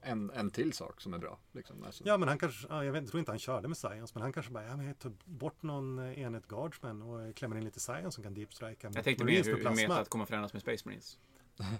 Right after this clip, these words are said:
Speaker 2: Ja, men
Speaker 3: Att man
Speaker 2: som den
Speaker 3: kommer
Speaker 2: armén, den, eh, jag tror att om du spelar en guardbrigad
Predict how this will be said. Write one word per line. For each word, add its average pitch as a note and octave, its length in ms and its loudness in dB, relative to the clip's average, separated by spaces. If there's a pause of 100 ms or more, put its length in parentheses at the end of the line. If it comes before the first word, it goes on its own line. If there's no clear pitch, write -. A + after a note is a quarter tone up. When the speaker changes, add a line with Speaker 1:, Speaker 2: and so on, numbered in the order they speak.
(100)
Speaker 2:
Ja, F#3+ 160 6
men G3 140 8
Speaker 3:
Att - 60 6
man D3 120 0
Speaker 2:
som F3 180 8
den E3+ 80 10
Speaker 3:
kommer G3+ 120 8
Speaker 2:
armén, C3+ 280 8
den, D#3 200 2
eh, D#3 380 -2
jag D3+ 100 4
tror F3 140 4
att - 220 -2
om C3+ 120 0
du D#3 80 4
spelar D3+ 800 2
en A#2 540 -2 (720)
guardbrigad B2 760 2